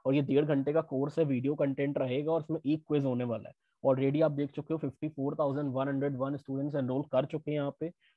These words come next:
तो आप description में देख सकते हो कि भाई क्या-क्या skills cover होने वाले हैं। Basics of Android Studio, आपको Android Studio एक ऐप होता है जो कि आपको अपने laptop या computer या,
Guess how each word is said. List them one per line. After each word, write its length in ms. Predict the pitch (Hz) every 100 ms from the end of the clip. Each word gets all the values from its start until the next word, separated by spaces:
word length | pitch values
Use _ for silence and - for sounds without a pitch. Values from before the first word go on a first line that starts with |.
| _ -
तो 60 |
आप 80 | 156
description 480 | 139 - 143 - 165
में 120 | 165
देख 180 | 151 151
सकते 260 | 147 -
हो 40 | 156
कि 100 | 151
भाई 140 | 147
क्या-क्या 420 | 151 131 - 151
skills 380 | 143 _ 143 151
cover 300 | - 123 139
होने 180 | 151 143
वाले 240 | 143 139
हैं। 120 | 147 131
Basics 440 | 120 143 - 151
of 140 | 143
Android 400 | 123 127 143 143
Studio, 420 | - 135 131 151 156 _ _ -
आपको 260 | 127 - 147
Android 420 | 127 131 151 -
Studio 300 | 135 131 147
एक 140 | 143
ऐप 180 | 123 123 147
होता 220 | 131 147
है 60 |
जो 100 | 139
कि 120 | 127 151
आपको 240 | 131 151
अपने 220 | - 139
laptop 480 | 131 113 _ 147 147
या 160 | 151 143
computer 540 | 147 120 135 123 151
या, 240 | 143 151